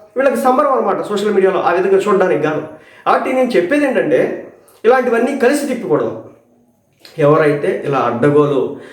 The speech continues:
ఆ, ప్రచారాలు చేస్తారో, మెగా ఫ్యాన్స్, అదేవిధంగా నందమూరి ఫ్యాన్స్ మధ్య చిచ్చు పెడతారో, వాటన్నిటి కూడా మనం తిప్పి కొట్టాలి. ఎందుకంటే నక్కకి నాగలోకానికి ఉన్నటువంటి తేడాని పట్టుకొని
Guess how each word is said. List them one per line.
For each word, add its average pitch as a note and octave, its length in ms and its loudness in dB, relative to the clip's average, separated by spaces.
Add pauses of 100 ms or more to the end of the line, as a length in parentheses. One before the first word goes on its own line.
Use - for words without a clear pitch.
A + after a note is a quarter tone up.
(160)
ఆ, C3+ 400 2
ప్రచారాలు D3 440 0
చేస్తారో, A#2+ 520 -6
మెగా D3+ 260 2
ఫ్యాన్స్, C#3 360 -4
అదేవిధంగా C3 480 2
నందమూరి C#3+ 260 2
ఫ్యాన్స్ B2 300 -2
మధ్య A#2+ 140 -2
చిచ్చు B2 240 -6
పెడతారో, A#2+ 420 -4 (340)
వాటన్నిటి E3 340 2
కూడా A#3+ 180 2
మనం F3+ 220 0
తిప్పి F3+ 200 -4
కొట్టాలి. C3 400 -2 (100)
ఎందుకంటే G3+ 640 2 (400)
నక్కకి G3 360 2
నాగలోకానికి G#3 560 2
ఉన్నటువంటి F#3 340 4
తేడాని F3+ 380 0
పట్టుకొని C3+ 680 0